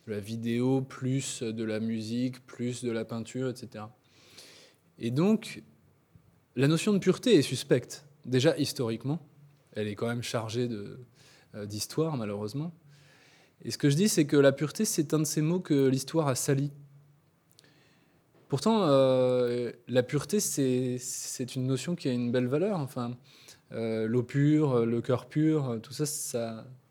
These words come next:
moi, ça continue à me parler. Et j'ai, et j'essaie de comprendre, euh, comme tu dis, ce que chacun, euh, de ces médiums,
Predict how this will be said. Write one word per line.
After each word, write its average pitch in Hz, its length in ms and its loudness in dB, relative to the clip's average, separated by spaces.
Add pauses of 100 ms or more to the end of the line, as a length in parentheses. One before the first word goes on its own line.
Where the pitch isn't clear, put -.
(520)
moi, 139 100 -2
ça 147 140 0
continue 151 320 -2
à 160 60 0
me 139 80 -2
parler. 127 280 -4 (1000)
Et 131 80 6
j'ai, 139 100 6 (160)
et 139 60 2
j'essaie 151 240 2
de 175 80 -2
comprendre, 151 640 -2 (360)
euh, 117 340 -8
comme 123 180 -2
tu 135 120 -6
dis, 190 140 0
ce - 140 -4
que 139 460 2
chacun, 156 680 -2 (360)
euh, 117 160 -4
de 117 160 -2
ces 120 240 -2
médiums, 131 720 0